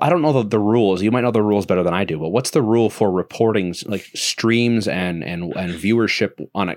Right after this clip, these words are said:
on a streaming service? Because now, like, Netflix is ten dollars a month or, or so, and Hulu and Amazon and whatnot. And if you, and Disney Plus, Disney Plus being a good example, obviously Mulan came out, the live action version.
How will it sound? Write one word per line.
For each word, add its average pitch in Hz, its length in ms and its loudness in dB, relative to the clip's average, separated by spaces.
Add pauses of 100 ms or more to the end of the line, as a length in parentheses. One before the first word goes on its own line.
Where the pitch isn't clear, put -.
(120)
on 98 100 -2
a 98 40 -4
streaming 165 340 0
service? 80 320 -2
Because 90 280 -6
now, 120 380 0 (420)
like, 104 140 0
Netflix 151 420 0
is 101 120 -2
ten 123 180 -2
dollars 90 320 2
a 87 60 -4
month 117 320 -2
or, 85 240 -4
or 90 160 -2
so, 76 480 -4 (320)
and 90 420 -2
Hulu 104 440 2
and 87 140 -4
Amazon 98 440 0
and 85 80 -4
whatnot. 82 320 -8
And 90 100 -8
if - 140 -8
you, 120 180 0
and 98 240 -2
Disney 104 240 0
Plus, - 420 -2 (480)
Disney 127 220 2
Plus 131 220 0
being 101 200 0
a 95 200 -4
good 107 160 0
example, 95 600 0
obviously 101 380 0
Mulan 101 540 0
came 92 240 -2
out, 90 220 0
the 90 100 -2
live 90 240 0
action 87 320 -2
version. 85 420 -4